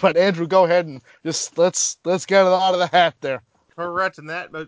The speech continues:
Speaker 2: Bubba is talking about is no other than the mighty Gaston. Now, Gaston, while lacking in agility, he's shown to possess a tremendous amount of physical strength. He's able
Speaker 1: Oh, yeah.
Speaker 2: to, uh, he's also able to fire his blunderbuss with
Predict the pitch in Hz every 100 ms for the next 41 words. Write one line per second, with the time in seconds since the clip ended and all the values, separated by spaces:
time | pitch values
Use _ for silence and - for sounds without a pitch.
0 | _ 151 160 170 143 - - 165 170 160
1 | 160 - 127 131 139 160 - 143 151 160
2 | 143 123 113 127 143 151 147 120 139 147
3 | - - 127 123 156 147 117 - _ _
4 | 190 160 175 202 175 - _ _ 156 -
5 | 208 196 180 175 160 175 185 175 151 113
6 | - 139 175 202 127 120 127 196 - 269
7 | 320 285 208 147 147 147 131 - 143 170
8 | 156 143 131 117 - - 123 131 120 113
9 | - 113 110 98 _ 147 135 - 202 180
10 | 139 113 _ _ _ _ _ - 147 185
11 | 269 311 240 214 196 - 165 - 160 156
12 | 151 147 - 180 240 165 127 135 - 139